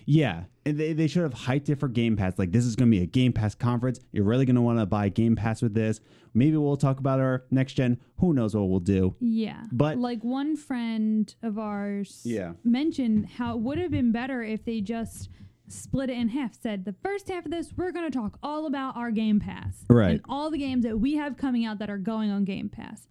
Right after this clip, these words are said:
Speaker 1: Mm-hmm.
Speaker 2: And then the second part, they talk about everything else.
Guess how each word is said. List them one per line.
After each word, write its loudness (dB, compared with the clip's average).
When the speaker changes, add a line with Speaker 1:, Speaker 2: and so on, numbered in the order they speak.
Speaker 1:
Mm-hmm. 4
Speaker 2:
And -2
then -2
the 0
second -6
part, -4
they -4
talk -4
about -2
everything -4
else. -10